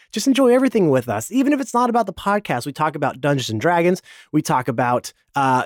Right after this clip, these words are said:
the art that you create. We talk about our favorite food, video games, television, a little bit of something for everybody, okay? Now, you might be thinking, "Well, Matt, I want to do all these things you just mentioned,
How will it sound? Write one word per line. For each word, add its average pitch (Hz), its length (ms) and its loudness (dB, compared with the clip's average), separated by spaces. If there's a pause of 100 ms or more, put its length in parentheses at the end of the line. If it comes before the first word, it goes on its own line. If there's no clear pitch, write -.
the 147 240 -6
art 165 200 -2
that 160 100 -8
you 170 80 -6
create. 180 320 0
We 160 80 0
talk 139 240 -6
about 120 200 -2
our 113 120 -6
favorite 131 280 0
food, 214 360 -2
video 190 240 0
games, 190 280 -2
television, 185 500 0
a - 380 -14
little 185 160 2
bit 190 140 2
of 175 80 -2
something 175 300 -2
for 143 280 -4
everybody, 110 500 -4
okay? 165 360 -2
Now, 151 100 -2
you 147 100 2
might 170 140 -2
be 185 60 -4
thinking, 180 380 0
"Well, 180 80 2
Matt, 196 320 0
I 139 100 -2
want 165 240 0
to - 80 -16
do 160 160 2
all 151 140 2
these 139 160 0
things 147 180 -2
you 131 60 -10
just 131 160 -6
mentioned, 156 400 0